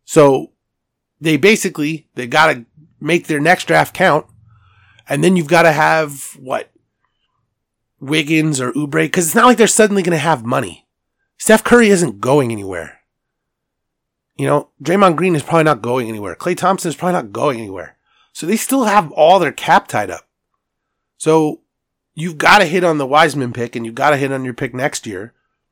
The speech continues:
And then, you know, who knows where you're gonna be? And I understand the concept. If we hit on Wiseman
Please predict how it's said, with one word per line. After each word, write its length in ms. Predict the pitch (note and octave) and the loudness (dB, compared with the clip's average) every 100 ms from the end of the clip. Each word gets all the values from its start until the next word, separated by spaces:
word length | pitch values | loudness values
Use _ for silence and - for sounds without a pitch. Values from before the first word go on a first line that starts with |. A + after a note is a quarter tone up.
| _ _ _ _ _ _ - _ | _ _ _ _ _ _ -20 _
And 220 | - C#3+ | -6 -4
then, 500 | E3 B3 A3+ G#3 G3+ - _ _ | -4 -2 -2 -4 -8 -14 _ _
you 100 | E3+ | -6
know, 140 | F3+ | -4
who 160 | F3 A3 | -2 -2
knows 560 | F#3 E3+ B3 F3+ A#2 A2+ | 2 2 4 2 -2 -4
where 200 | B2+ A#2+ | -4 -4
you're 140 | A2+ | -6
gonna 200 | A#2+ A2 | -8 -8
be? 320 | G2 F2 - _ _ _ _ _ _ _ _ _ _ _ _ _ _ _ _ _ _ _ - | -10 -14 -16 _ _ _ _ _ _ _ _ _ _ _ _ _ _ _ _ _ _ _ -4
And 120 | D#3+ | 2
I 120 | E3+ | 4
understand 420 | G3 G3+ - F3+ | 4 2 0 -2
the 60 | D#3+ | -2
concept. 480 | - D#3 D3 G#2+ B2+ | -2 -2 -2 -10 -10
If 100 | A#2+ | -10
we 120 | C#3 | -2
hit 160 | F3+ G3+ | 2 4
on 200 | F3+ C#3+ | 4 2
Wiseman 540 | C3+ C3 A#2+ A#2 B2+ | 0 -2 -8 -14 -16